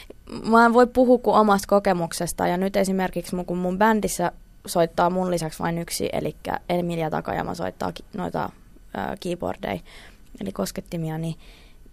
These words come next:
ja meillä on muuten miesvaltainen bändi miksaajia ja valomiehiä myöten, niin tota, niin olemme siis, äh, hyvin tasa-arvoisia keskenämme. Ja meillä on tosi kivaa ja me ollaan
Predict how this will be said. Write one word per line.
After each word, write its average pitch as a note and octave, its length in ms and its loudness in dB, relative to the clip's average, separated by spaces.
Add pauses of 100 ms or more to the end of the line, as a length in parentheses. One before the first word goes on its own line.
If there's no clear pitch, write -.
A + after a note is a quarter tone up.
ja F3 80 0
meillä F3 200 4
on F3+ 60 2
muuten F#3 320 2
miesvaltainen E3 840 0
bändi E3+ 320 -2
miksaajia E3 640 -2
ja E3 140 2
valomiehiä F3+ 640 2
myöten, F#3+ 540 2 (1000)
niin F#3 180 2
tota, F3+ 360 2 (720)
niin F#3+ 400 4 (180)
olemme D4 500 8
siis, B3+ 480 6
äh, - 680 -10 (840)
hyvin C4 480 4
tasa-arvoisia F3 840 0
keskenämme. - 600 -8 (100)
Ja - 80 -2
meillä A#3 240 2
on A3+ 60 2
tosi A3+ 240 0
kivaa G3+ 360 0
ja F3+ 60 0
me G3 100 0
ollaan F#3+ 300 0